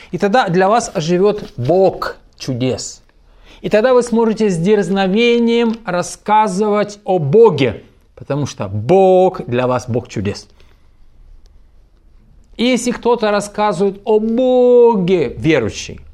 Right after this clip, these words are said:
в прошедшем времени, Бог, выводя свой народ из Египта, знаете, как сказку для детей.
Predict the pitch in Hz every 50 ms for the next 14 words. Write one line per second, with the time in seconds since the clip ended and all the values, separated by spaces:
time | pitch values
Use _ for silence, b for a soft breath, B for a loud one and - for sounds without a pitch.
0 | - - - - 202 208 208 180 - - - 208 214 233 240 233 233 233 233 226
1 | 233 233 220 226 - - - 214 220 220 196 147 131 131 139 147 143 135 127 127
2 | 127 123 _ _ _ _ _ - 127 120 139 185 226 254 262 254 254 254 254 220
3 | - _ - 156 185 208 240 247 226 269 285 294 277 - 247 269 277 269 269 269
4 | 269 277 269 269 277 269 254 262 269 233 214 214 254 277 262 247 - - - -
5 | 190 190 - b b b b b 220 220 156 160 147 135 131 - - - 196 196
6 | 196 - - - 156 143 139 143 139 139 _ - 127 139 135 135 139 - - 104
7 | 95 - - _